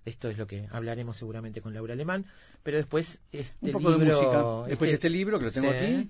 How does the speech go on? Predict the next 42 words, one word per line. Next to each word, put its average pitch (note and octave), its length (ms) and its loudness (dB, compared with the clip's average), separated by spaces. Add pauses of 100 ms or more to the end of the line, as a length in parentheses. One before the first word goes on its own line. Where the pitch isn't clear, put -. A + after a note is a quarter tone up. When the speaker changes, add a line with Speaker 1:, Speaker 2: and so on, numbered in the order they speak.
Speaker 2:
eh, G2+ 400 -6
que F#2 80 -10
ya G#2+ 260 -4
la B2 60 2 (100)
Speaker 1:
fantástico. C#3 160 -2
Speaker 2:
tapa C3+ 160 -4
es B2 80 -2
muy C3+ 200 0
linda, B2+ 440 0 (420)
ya C3 300 0
la A#2+ 160 0
tapa D#3+ 320 0
es G2+ 80 -6
una A2 120 -4
especie A#2 340 -6
de - 60 -6
diseño B2+ 680 0 (400)
de A2 100 -4
Bauhaus A2 360 -2
Speaker 1:
Sí, - 20 -10
sí. A2+ 60 -2
Speaker 2:
muy A#2 120 -2
lindo. F#2+ 360 -6 (360)
Y C#3+ 200 0
luego G3+ 200 4
le F3+ 80 4
pondremos C#3+ 320 2
un C3+ 80 2
poco C#3+ 180 2
de C3 60 2
música C3 380 -2
al B2 80 -2
programa, B2 420 -2 (640)
repasando A2 960 -2
cuando G#2 340 -4
el G#2+ 200 -6
bebop A#2+ 500 -4
se - 180 -10
encontró G#2 500 -6
con G2+ 220 -6
la F2+ 80 -8
Bauhaus. - 760 -10